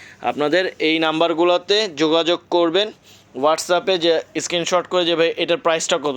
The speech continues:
তখন আমরা হোলসেল প্রাইসটা বলবো, কারণ আমাদের কাছ থেকে নিয়ে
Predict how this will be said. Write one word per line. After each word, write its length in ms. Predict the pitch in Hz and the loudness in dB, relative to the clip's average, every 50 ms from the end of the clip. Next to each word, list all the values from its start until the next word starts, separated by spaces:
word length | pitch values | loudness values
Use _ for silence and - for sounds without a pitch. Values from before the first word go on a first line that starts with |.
| 123 - | -4 -2
তখন 260 | 156 156 139 160 170 | -2 -2 -2 -2 -4
আমরা 200 | 170 165 170 170 | -4 -2 -2 0
হোলসেল 380 | 156 160 160 165 160 - 185 180 | 0 2 0 0 0 0 -2 0
প্রাইসটা 340 | 160 175 165 - - 175 160 | 0 0 -2 0 0 -2 0
বলবো, 280 | 156 156 135 123 113 - - - - - - - - - - - | 2 2 2 0 -2 -6 -10 -16 -20 -20 -20 -20 -20 -20 -20 -10
কারণ 160 | - 131 139 | -8 -4 -2
আমাদের 320 | 139 151 156 160 160 180 170 | 0 0 0 2 0 0 0
কাছ 180 | 160 180 175 - - | 2 0 0 0 -2
থেকে 220 | - 180 175 185 180 | -4 -2 -2 -2 -2
নিয়ে 480 | 180 180 180 185 185 185 185 180 175 | 0 -2 -2 0 0 0 0 0 -2